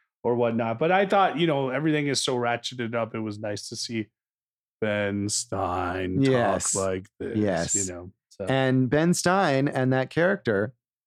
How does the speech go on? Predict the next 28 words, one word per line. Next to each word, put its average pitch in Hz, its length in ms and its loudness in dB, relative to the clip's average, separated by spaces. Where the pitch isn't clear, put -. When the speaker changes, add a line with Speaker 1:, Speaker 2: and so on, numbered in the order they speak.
Speaker 2:
the 127 160 2
only 160 280 4
thing 123 220 2
that 117 120 2
returned 113 500 2
in 113 120 2
the 113 60 0
sequel, 120 320 0
Son 117 220 0
of 101 100 -4
the 110 60 0
Mask. - 480 -2
Speaker 1:
That 110 220 -2
is 113 140 0
true. 104 460 -2
And 110 160 -4
I 107 60 -4
will 101 120 -6
not 95 160 -6
watch - 300 -14
that. - 120 -20
Speaker 2:
Yeah, 123 280 0
no, 104 240 -4
Speaker 1:
<laughs> - 20 -14
Speaker 2:
neither 117 320 0
will 107 140 0
I. - 140 -10
Um, 151 380 4